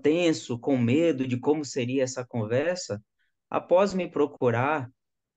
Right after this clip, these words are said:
e, e a gente conversar sobre esse assunto, ele já saiu desse colóquio mais leve, mais, mais feliz, porque agora ele conseguiu partilhar com o responsável também essa paixão.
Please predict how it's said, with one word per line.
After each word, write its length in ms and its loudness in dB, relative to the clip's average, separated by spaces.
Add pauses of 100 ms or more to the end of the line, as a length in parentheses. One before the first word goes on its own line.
e, 880 -2
e 160 -4
a 60 2
gente 400 -2
conversar 680 0
sobre 300 -4
esse 160 -4
assunto, 360 -4
ele 100 0
já 160 0
saiu 400 2
desse 260 -2
colóquio 560 0
mais 240 -4
leve, 480 0
mais, 500 -6
mais 220 0
feliz, 640 2
porque 240 0
agora 340 4
ele 120 0
conseguiu 600 0
partilhar 720 -2
com 140 -2
o 20 0
responsável 800 -2 (540)
também 440 4
essa 220 0
paixão. 680 -4